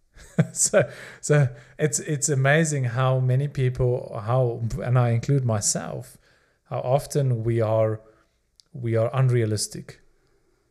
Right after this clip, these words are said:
and then we wonder why we struggle to persevere. But we haven't prepared.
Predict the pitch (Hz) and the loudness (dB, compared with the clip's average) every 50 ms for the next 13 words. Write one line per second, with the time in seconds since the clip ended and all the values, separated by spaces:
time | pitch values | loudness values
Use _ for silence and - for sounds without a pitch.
0 | - - 123 113 110 110 117 117 117 117 113 110 110 107 107 104 110 113 117 117 | -4 -2 0 0 0 0 0 0 0 0 -2 -2 -4 -4 -4 -2 -2 0 0 0
1 | 113 117 117 110 104 101 104 107 107 110 107 101 98 98 98 117 131 127 - - | 0 -2 -2 -2 -2 -2 -2 -2 -2 -2 -2 -4 -4 -4 -6 -6 -8 -10 -12 -10
2 | - 110 - - - - 113 110 110 101 104 98 98 - 117 107 - 110 104 - | -10 -8 -8 -6 -4 -2 0 0 0 0 -2 -6 -6 -8 -12 -10 -8 -8 -8 -6
3 | - 110 113 123 123 - - 131 - - _ _ _ _ _ _ _ _ _ _ | -8 -8 -10 -10 -10 -10 -10 -14 -16 -18 _ _ _ _ _ _ _ _ _ _
4 | _ _ _ _ _ _ _ _ _ _ _ _ _ _ _ _ _ - - 110 | _ _ _ _ _ _ _ _ _ _ _ _ _ _ _ _ _ -6 -4 -2
5 | 107 110 107 110 113 117 110 - 110 101 - - - - - - - | 0 2 2 2 2 0 -2 -4 -6 -10 -8 -8 -10 -10 -10 -14 -20